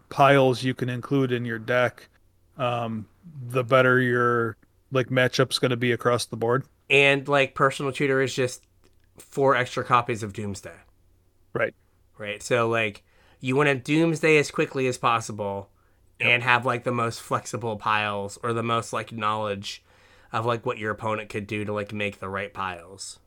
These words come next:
Speaker 1: Yep.
Speaker 2: Um, then Loyal Retainers is, uh, a forty dollar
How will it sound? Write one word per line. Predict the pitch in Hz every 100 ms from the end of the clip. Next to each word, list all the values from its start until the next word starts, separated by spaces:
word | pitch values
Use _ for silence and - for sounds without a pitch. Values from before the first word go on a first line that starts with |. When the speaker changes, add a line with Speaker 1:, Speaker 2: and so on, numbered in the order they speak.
| _ _ _ -
Speaker 1:
Yep. | 117 - _ - - _ _ _ _ - -
Speaker 2:
Um, | 123 123 127 123 123 _ _ _ _ _ _ _ _
then | 143 147 139
Loyal | 135 143 156
Retainers | 160 160 - 151 143 160 170 202 - - - _
is, | 131 131 127 123
uh, | 120 120 117 -
a | 143
forty | 147 - 147 151
dollar | 151 143 143